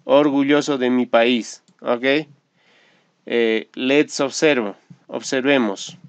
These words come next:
Nos dice en el primer ejercicio, empareja la palabra con la imagen. Vamos a emparejar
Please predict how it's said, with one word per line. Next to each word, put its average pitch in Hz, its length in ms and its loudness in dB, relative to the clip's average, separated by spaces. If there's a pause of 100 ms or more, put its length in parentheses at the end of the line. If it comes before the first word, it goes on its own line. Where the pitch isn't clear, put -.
Nos 123 280 -2
dice 156 580 4
en 135 120 0
el 123 140 -2
primer 131 280 -2
ejercicio, 160 920 0
empareja 135 720 2
la 147 140 4
palabra 143 380 6
con 156 540 2 (120)
la 127 180 0
imagen. 123 600 2 (340)
Vamos 143 640 0 (140)
a 117 180 4
emparejar 143 1000 4